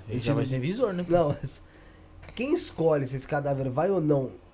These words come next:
Speaker 2: ir de caixão, de urna aberta, urna fechada? É a família,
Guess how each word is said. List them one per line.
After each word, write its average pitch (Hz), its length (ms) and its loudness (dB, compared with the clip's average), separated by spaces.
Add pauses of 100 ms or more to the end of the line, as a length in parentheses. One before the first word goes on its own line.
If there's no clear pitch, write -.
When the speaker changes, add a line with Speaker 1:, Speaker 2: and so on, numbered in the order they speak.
(100)
Speaker 2:
ir 156 80 -2
de 135 120 -4
caixão, 139 420 -2
de 135 400 -2
urna 147 320 2
aberta, 120 520 -4
urna 139 320 0
fechada? 110 560 -8 (360)
É 131 80 -4
a 151 100 2
família, 180 880 0